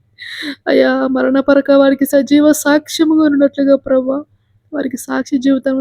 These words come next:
దయచేయండి ప్రభువా. ప్రయాణంలో ఉన్న వారికి క్షేమం దయచే-, అనేకమైన యాక్సిడెంట్ ద్వారా తమ ప్రియులను కోల్పోతున్న వారు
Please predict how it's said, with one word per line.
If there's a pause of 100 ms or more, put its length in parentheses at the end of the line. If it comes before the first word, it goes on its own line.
దయచేయండి (760)
ప్రభువా.
ప్రయాణంలో
ఉన్న
వారికి
క్షేమం
దయచే-,
అనేకమైన
యాక్సిడెంట్
ద్వారా
తమ (100)
ప్రియులను
కోల్పోతున్న
వారు